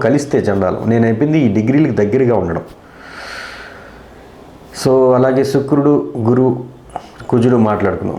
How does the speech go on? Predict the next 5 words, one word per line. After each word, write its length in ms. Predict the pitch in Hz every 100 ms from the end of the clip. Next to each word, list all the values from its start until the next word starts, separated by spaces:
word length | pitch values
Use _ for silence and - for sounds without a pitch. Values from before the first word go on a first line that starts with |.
| 101
బుధుడు 220 | 123 151 127
తీసుకోండి, 380 | 110 - 98 92 -
స్నేహితుల 380 | 123 123 127 117 104
మూలకంగా, 440 | 98 - 92 92 - - - - - - - - - 113
మేనమామ, 460 | 113 127 120 104